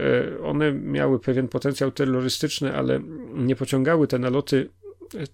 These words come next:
tyle ofiar, żeby rzeczywiście ten efekt psychologiczny był bardzo silny. W każdym razie już w styczniu tysiąc dziewięćset piętnastego roku Rosjanie rozstawiają na lotnisku mokotowskim taką formację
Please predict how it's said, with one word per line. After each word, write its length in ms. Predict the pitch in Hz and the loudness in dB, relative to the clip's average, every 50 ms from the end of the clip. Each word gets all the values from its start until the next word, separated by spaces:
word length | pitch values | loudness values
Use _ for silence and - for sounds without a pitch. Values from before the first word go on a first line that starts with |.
| _ - | _ -2
tyle 280 | - 156 165 156 156 | 2 4 6 6 6
ofiar, 360 | 156 147 - - 135 123 123 - - - - - - - - - - - | 6 4 4 6 6 6 6 2 -4 -14 -20 -20 -20 -20 -20 -14 -4 -2
żeby 580 | 127 117 113 135 143 135 131 131 127 127 135 - 127 | 0 2 6 6 6 6 4 4 4 4 4 2 0
rzeczywiście 580 | 127 135 131 - 139 139 147 - - - 127 | -2 -2 -2 -2 -2 -2 -2 0 0 0 0
ten 280 | - - 123 117 120 127 | 2 0 0 0 0 -2
efekt 260 | - 143 - 135 - | -2 -2 -2 -2 -2
psychologiczny 600 | - - 123 - 135 131 123 131 135 - - 139 | -2 -2 0 2 2 2 0 -2 -4 -4 -4 -2
był 160 | 127 123 120 | -2 -2 0
bardzo 420 | 120 127 123 123 120 117 120 117 - - _ _ _ _ _ _ _ _ - - - | 2 2 2 2 2 2 2 2 0 -4 _ _ _ _ _ _ _ _ -20 -12 -6
silny. 400 | - - 151 139 117 120 156 175 | 4 6 8 8 8 6 4 2
W 60 | - | 4
każdym 320 | - 180 165 - - 160 156 | 6 4 6 6 4 2 4
razie 280 | 160 165 143 156 160 | 4 4 4 4 4
już 180 | 151 151 - - | 2 2 0 -2
w 60 | - | -4
styczniu 380 | - - 170 156 - - 156 135 | -2 0 0 0 2 0 -2 -2
tysiąc 280 | - - - 143 123 | 0 0 -2 -2 2
dziewięćset 440 | - 147 139 151 151 143 - 147 - | 2 2 4 4 2 2 0 -2 -2
piętnastego 600 | - 143 135 - 147 131 - - 151 139 139 143 | -2 -4 -4 -2 -4 -4 -2 -2 -2 0 0 2
roku 320 | 180 190 175 - 135 127 - - - - - - - - - - | 0 0 0 -2 -2 -4 -4 -6 -16 -18 -18 -18 -18 -20 -6 4
Rosjanie 680 | - 143 147 - - - 151 147 147 143 139 135 135 135 - 277 | 6 6 6 6 6 4 6 6 6 6 6 4 4 2 2 0
rozstawiają 680 | 190 143 151 - - - 147 143 143 156 147 135 131 | 2 2 2 2 2 4 4 4 4 4 2 2 0
na 100 | 127 123 | 0 0
lotnisku 400 | 123 123 120 - 135 - - - | 0 0 0 -2 -4 -4 -4 -4
mokotowskim 680 | 127 123 117 - 131 - 147 143 - - - 135 123 117 - _ _ _ _ _ _ _ _ _ _ _ _ _ - | -4 -4 -2 -4 -2 0 0 0 -2 -2 -2 -2 -2 -2 -4 _ _ _ _ _ _ _ _ _ _ _ _ _ 4
taką 260 | - 139 135 - 139 123 | 6 6 6 6 4 2
formację 560 | - 131 123 120 131 131 - - 131 120 | 0 0 0 2 2 2 2 0 0 -2